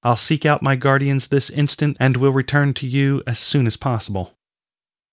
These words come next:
"I would do more if I could, but I am bound by my duties," he said,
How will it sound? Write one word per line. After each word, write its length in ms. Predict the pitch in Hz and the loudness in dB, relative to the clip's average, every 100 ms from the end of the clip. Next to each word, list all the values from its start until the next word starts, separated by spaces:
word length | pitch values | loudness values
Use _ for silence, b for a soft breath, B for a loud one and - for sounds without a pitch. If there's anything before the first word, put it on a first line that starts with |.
| _ _ _ - | _ _ _ -2
"I 80 | |
would 180 | 120 127 | 0 2
do 140 | 151 151 | 2 2
more 300 | 147 151 110 | 4 2 0
if 120 | - | -2
I 80 | 98 | -4
could, 380 | - 110 113 - _ _ _ _ - | -2 -4 -4 -12 _ _ _ _ -2
but 100 | 127 | 2
I 80 | 123 | 2
am 140 | 113 | 2
bound 500 | 131 131 131 127 107 | 2 2 2 0 -6
by 220 | - 123 | -4 -2
my 160 | 120 117 | 0 0
duties," 560 | 113 117 98 85 - - _ _ | 0 -2 -4 -6 -10 -12 _ _
he 100 | 98 | -8
said, 420 | 90 - 95 95 | -4 -2 -2 -4